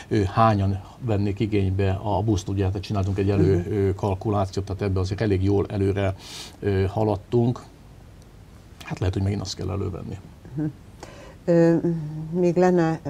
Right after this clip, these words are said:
Speaker 2: két kérdésem. A, a hóeltakarítást, ahogy megoldottuk, jó, hogy nem nagy hó volt még.
Speaker 1: Éjszaka nagyon esett.
Speaker 2: Tényleg?
Speaker 1: Éjjel, éjjel egy órakor szakadt a hó,
Speaker 2: Nem mondod.
Speaker 1: de egy olyan
Speaker 2: Alig
Speaker 1: negyed-
Speaker 2: lett.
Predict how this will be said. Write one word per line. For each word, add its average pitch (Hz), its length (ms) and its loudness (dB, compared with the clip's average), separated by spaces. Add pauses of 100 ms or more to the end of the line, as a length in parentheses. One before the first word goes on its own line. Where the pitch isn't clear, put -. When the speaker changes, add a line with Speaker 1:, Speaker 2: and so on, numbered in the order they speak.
(160)
Speaker 2:
két 175 220 2
kérdésem. 156 540 2 (260)
A, 156 80 4 (1300)
a - 100 0
hóeltakarítást, 147 1080 4 (140)
ahogy 151 240 2
megoldottuk, 131 840 0 (320)
jó, 214 140 8
hogy 196 120 8
nem 165 180 6
nagy 151 300 4
hó 131 280 0
volt 123 320 0
még. 120 420 -2
Speaker 1:
Éjszaka 117 320 4
nagyon 113 280 4
esett. 98 300 -2 (500)
Speaker 2:
Tényleg? 151 460 6
Speaker 1:
Éjjel, 113 320 6
éjjel 107 320 6
egy 104 160 2
órakor 98 340 0
szakadt 98 500 -8
a 107 40 -2
hó, 151 300 6 (120)
Speaker 2:
Nem 165 180 0
mondod. 139 320 0
Speaker 1:
de 110 320 0
egy 107 220 -2
olyan 104 140 2
Speaker 2:
Alig - 180 6
Speaker 1:
negyed- 120 160 4
Speaker 2:
lett. 135 160 -2